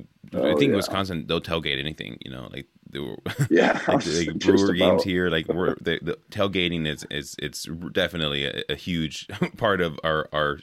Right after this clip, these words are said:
Speaker 1: our sports scenes here. Um, then, so after Arkansas, obviously the Dry County got you mad and you left. <laughs> You go to Aug-, is it
Speaker 2: <laughs> Yeah.
Speaker 1: August-, how do you pronounce that anyway? Au-, Augustana?
Speaker 2: Uh, August-, Augustana.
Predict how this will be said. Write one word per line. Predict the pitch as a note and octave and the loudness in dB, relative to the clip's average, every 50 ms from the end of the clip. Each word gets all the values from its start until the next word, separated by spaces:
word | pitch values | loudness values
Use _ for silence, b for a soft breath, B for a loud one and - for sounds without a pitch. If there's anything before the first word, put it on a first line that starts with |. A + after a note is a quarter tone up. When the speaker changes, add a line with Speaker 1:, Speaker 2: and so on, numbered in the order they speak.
| - - - D2+ | -12 -10 -4 -4
Speaker 1:
our | D2+ D2 D2 | -2 -2 -2
sports | D2 - - - E2+ D#2+ D#2 D#2 - | -6 -8 -12 -6 -4 -4 -4 -4 -6
scenes | - D#2 D2+ D2+ - - | -6 -6 -6 -6 -6 -4
here. | E2 D#2+ C#2+ C2+ - B B B B B B B B B B - | -2 -2 -2 -2 -2 B B B B B B B B B B -2
Um, | F#2+ F2+ D#2+ D2+ D2 C#2+ C#2+ - _ b b b b - | 0 0 0 0 -2 -4 -8 -10 _ b b b b 0
then, | G#2 A2 A2+ G2 - | 2 2 2 2 0
so | - C#3 A#2+ | 0 2 2
after | A#2+ C#3+ - D#3 C#3+ C3 G#2+ | 2 2 2 2 2 2 2
Arkansas, | - A2 B2+ D3 C3 A2+ A2+ G#2+ G2 F2+ F2+ F2 D#2+ - _ - | 2 2 2 0 0 0 2 2 2 4 2 2 0 -2 _ 0
obviously | F#2+ G2+ G#2+ G#2+ - - F#2 F2+ | 2 2 2 2 0 0 -2 0
the | E2 F2 | 0 0
Dry | D#2 F2+ F2 F2+ F2 | 0 2 2 2 0
County | F2 G2 E2+ E2+ E2 D#2 D#2 D#2+ D#2 | -2 -4 -4 -4 -2 -4 -2 -4 -4
got | - F2+ E2+ D2 | -2 -2 0 0
you | D#2+ D#2+ | 0 0
mad | F2 E2+ D#2+ D2+ | 0 0 -2 -2
and | D2 D2+ | -2 -2
you | D2+ E2 | -2 2
left. | F#2 E2+ D2+ D2 D#2+ - - - - _ _ | 2 2 2 0 -2 -6 -14 -18 -18 _ _
<laughs> | - - - - - - | -14 -14 -12 -8 -4 -2
You | D3+ B2 A#2 A#2 | -2 -2 0 0
go | A#2 A2 G#2 | 0 2 2
to | G#2 | 2
Aug-, | - - - A2+ - - - - - - - - - - | 0 -2 -4 -4 -6 -8 -10 -4 2 2 4 4 4 4
is | G#2 G2 | 4 6
it | F#2 F2 F#2 - G#2+ - | 6 4 4 4 2 2
Speaker 2:
<laughs> | |
Yeah. | - - | 2 2
Speaker 1:
August-, | - E2+ F#2 - G2+ F#2 - - - - | 2 2 2 2 0 -4 -6 -8 -14 -10
how | - G2+ | -4 -2
do | A2 | 0
you | A#2+ A2 | 0 0
pronounce | A2+ F2 D#2+ F#2+ F2+ | 2 0 0 0 0
that | - C#2 C2+ C#2+ | -4 -6 -4 -4
anyway? | D2+ D2 C#2+ C2 B1 - | -4 -4 -6 -6 -8 -6
Au-, | - D#2 - - | -6 -6 -6 -6
Augustana? | - C#2+ D2 D#2 D2+ - E2 E2 F2+ G2+ G#2+ A2 - _ - | -8 -8 -8 -8 -8 -6 -4 -2 -2 -2 -4 -6 -8 _ 2
Speaker 2:
Uh, | F2+ F2 E2+ D2+ | 4 4 4 4
August-, | - - G2+ A#2+ A2+ A2 - - - - _ - - | 6 6 8 8 8 6 4 2 -6 -12 _ 0 4
Augustana. | G#2+ G#2+ G2 - - - E2+ D#2 D2+ D2+ C#2+ - | 4 4 4 4 2 -2 -2 -2 -2 -4 -8 -10